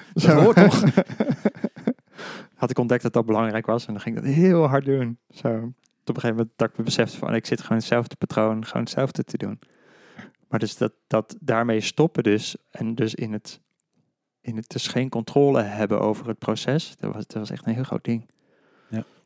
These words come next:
Speaker 2: Zo. Dus daar moet, dat is, daar was ook het niet weten, zeg maar, accepteren en, en daarin vertrouwen vinden. Zo, want dat vertrouwen is veel steviger en veel, veel groter.
Speaker 1: Ja.
Speaker 2: Zo. Ik heb het niet onder controle, alle-, allemaal.
Speaker 1: Nee, en dat is helemaal oké.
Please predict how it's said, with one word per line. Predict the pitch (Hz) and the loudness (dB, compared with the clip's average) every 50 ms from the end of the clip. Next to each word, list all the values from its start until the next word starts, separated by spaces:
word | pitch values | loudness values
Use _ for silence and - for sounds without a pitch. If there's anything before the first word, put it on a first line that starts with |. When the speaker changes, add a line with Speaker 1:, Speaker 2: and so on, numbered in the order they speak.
| _ _ - | _ _ -20
Speaker 2:
Zo. | - - - - - _ _ _ _ _ _ _ _ _ _ _ | -16 -14 -14 -14 -14 _ _ _ _ _ _ _ _ _ _ _
Dus | - - | -6 -2
daar | - 135 | -2 -2
moet, | 139 156 - | -2 -2 0
dat | - 151 147 | 0 0 2
is, | - | 2
daar | - 156 143 | 2 2 4
was | 147 143 - 156 | 4 4 4 2
ook | 135 - | 2 2
het | 131 117 | 0 -2
niet | 135 139 127 - | 0 0 2 4
weten, | 127 127 139 131 127 | 4 4 4 2 0
zeg | 117 113 - | -2 -4 -4
maar, | 113 107 110 | -4 -4 -4
accepteren | 110 - - 110 - 123 123 131 123 107 104 | -4 -4 -6 -2 2 4 4 4 4 2 0
en, | 101 101 104 104 | -2 -4 -4 -4
en | - 110 107 104 104 - | -4 -4 -4 -4 -6 -8
daarin | - - - 123 117 117 123 127 120 113 110 | -8 -12 -6 -2 2 2 2 2 2 0 -2
vertrouwen | - - - - 117 107 107 107 101 | -4 -6 -2 0 2 2 2 2 0
vinden. | - 117 110 101 98 101 104 - _ _ _ _ _ _ _ | 0 -2 -2 -2 -4 -8 -12 -16 _ _ _ _ _ _ _
Zo, | _ - - - 107 | _ -12 -10 -8 -6
want | 107 110 113 110 - | -4 -6 -6 -6 -8
dat | - 120 - | -10 -10 -10
vertrouwen | - - - - 107 107 107 107 | -12 -10 -8 -4 -4 -2 -4 -4
is | - | -6
veel | - 113 110 | -8 -10 -10
steviger | - - - 110 113 110 - - - | -8 -6 -4 -4 -4 -4 -6 -8 -8
en | 107 104 101 | -8 -6 -4
veel, | 107 107 107 110 - _ - - _ _ _ _ _ _ _ _ _ _ _ _ _ | -2 -2 -2 -2 -4 _ -20 -20 _ _ _ _ _ _ _ _ _ _ _ _ _
veel | - - 117 113 107 | -6 -2 0 0 0
groter. | - 117 123 131 - - - - _ _ _ _ _ _ _ _ | 2 2 0 0 -2 -6 -14 -18 _ _ _ _ _ _ _ _
Speaker 1:
Ja. | - 113 101 | -6 -6 -6
Speaker 2:
Zo. | - - - - - _ _ _ _ _ _ - | -6 -8 -12 -12 -14 _ _ _ _ _ _ -18
Ik | 151 147 - _ _ - | -18 -18 -18 _ _ -6
heb | - 113 | -6 -4
het | - 131 | -4 -6
niet | 131 120 | -8 -8
onder | 113 117 117 | -8 -8 -10
controle, | - - - - - - - 123 120 | -10 -12 -10 -8 -8 -8 -8 -8 -10
alle-, | 120 120 117 117 110 113 117 | -10 -10 -10 -10 -12 -12 -10
allemaal. | 113 107 107 104 110 107 104 120 120 117 110 104 113 - _ _ _ _ _ _ _ _ _ _ | -8 -8 -6 -6 -6 -6 -8 -8 -10 -10 -12 -12 -14 -18 _ _ _ _ _ _ _ _ _ _
Speaker 1:
Nee, | _ - 117 98 - _ _ _ _ _ _ | _ -4 -4 -4 -6 _ _ _ _ _ _
en | - 101 | -8 -8
dat | 104 95 | -6 -6
is | - | -4
helemaal | 98 107 110 113 - | -2 -2 0 -2 -2
oké. | - - - 95 90 90 90 | -4 -4 -6 -6 -6 -6 -10